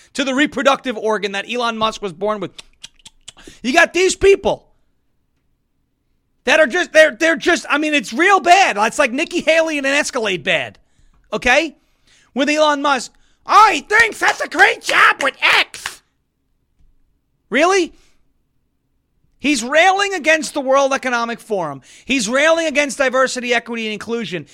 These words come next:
Meanwhile, the woman that he has running Twitter, the C E O of Twitter, who just said she's coming down,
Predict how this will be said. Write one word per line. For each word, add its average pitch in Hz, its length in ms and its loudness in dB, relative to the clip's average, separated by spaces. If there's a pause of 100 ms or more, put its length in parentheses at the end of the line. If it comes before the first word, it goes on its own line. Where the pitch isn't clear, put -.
(120)
Meanwhile, 254 580 0
the 220 80 0
woman 320 320 0
that 294 160 -4
he 269 80 -4
has 226 400 -2
running 277 320 -2
Twitter, 233 320 0
the 156 120 -10
C 247 280 -6
E 254 60 -2
O 262 80 2
of 254 100 -4
Twitter, 240 320 -4 (180)
who 233 120 0
just 311 280 4
said 339 220 2
she's 262 200 -12
coming 302 280 -6
down, 302 200 0